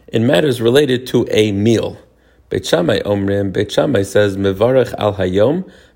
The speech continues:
v'achar kach mevarech al hayayin." The Seudah they are referring to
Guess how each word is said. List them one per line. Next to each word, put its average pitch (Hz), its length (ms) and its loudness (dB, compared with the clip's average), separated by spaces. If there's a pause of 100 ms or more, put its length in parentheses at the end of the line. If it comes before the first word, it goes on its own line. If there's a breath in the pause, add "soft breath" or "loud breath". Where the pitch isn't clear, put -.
v'achar 135 460 -2
kach 113 240 -6
mevarech 107 560 0
al 101 160 2
hayayin." 92 540 -4 (640 soft breath)
The 120 120 2
Seudah 123 640 -2
they 135 200 0
are 120 260 0
referring 135 600 0
to 110 300 -2